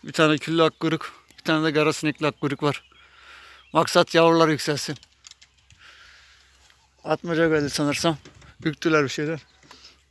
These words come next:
Yüksünler, yüksünler. Atmaca almaz bunları. Hızlı kuşlar çünkü. Burada ne kaldı? İs sinekli,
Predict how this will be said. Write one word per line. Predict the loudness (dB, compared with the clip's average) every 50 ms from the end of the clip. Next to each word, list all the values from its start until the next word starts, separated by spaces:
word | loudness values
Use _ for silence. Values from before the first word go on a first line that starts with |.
| _ _ _ _ _ -20 -20 -20 -20 _ _ -8
Yüksünler, | -8 -6 -6 -6 -4 -2 0 0 0
yüksünler. | -2 -4 -6 -8 -6 -4 -2 -4
Atmaca | -4 -4 -4 -6 -4 -2 -2
almaz | -2 -2 -4 -4 -4 -6
bunları. | -6 -8 -8 -8 -10 -14 _ _ _ _ -20 -20 -20 -20 _ -20 -20 _ _ _ _ -20 -20 -20 _ _ -20 _ _ _ _ _ _ -20 -20 _ _ _ _ _ _ _ _
Hızlı | -18 -12 -12 -10 -6 -6 -6
kuşlar | -6 -6 -6 -4 -4 -6
çünkü. | -6 -6 -8 -8 -8 -8 -10 -12 -12 -18 _ -20 _ _ _ _ -20 -20 _ _ _ _ _ _ _ _ _ _ -20 -20 -20 -20 -20 -20 -20 -20 -18 -18 -18 -18 -20 -20 _ _ -20 -20 -20 -20 -20 -16 -16 -16 -16 -16 -20 -20 -16 -12 -10 -8
Burada | -6 -4 -2 0 0
ne | 2 2 2
kaldı? | 2 2 2 2 0 -2 -4 -4 -10 -20 -20 -20 -20 -20 -20 -20 -20 -14 -10
İs | -8 -8
sinekli, | -6 -6 -6 -6 -4 -6 -6 -6 -8 -4 -2 -2 -2